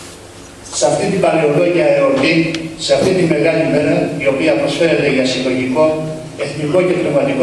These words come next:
προβληματισμό, το Δημοτικό Συμβούλιο επέλεξε να τιμήσει έναν μεγάλο άβαρο, έναν αξιοσέβαστο πνευματικό ηγέτη της πόλης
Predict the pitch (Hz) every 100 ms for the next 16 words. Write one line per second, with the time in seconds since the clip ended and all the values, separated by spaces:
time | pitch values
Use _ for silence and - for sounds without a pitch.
0 | 113 - 85 - - - 147 143 - -
1 | - - - 139 131 143 143 185 170 -
2 | 151 160 175 175 175 180 175 156 170 -
3 | 156 151 151 165 165 165 - 147 143 147
4 | - - - - - - - - - -
5 | - - - 165 170 165 165 156 147 165
6 | 165 127 151 147 139 - 165 151 143 151
7 | 151 - - 147 143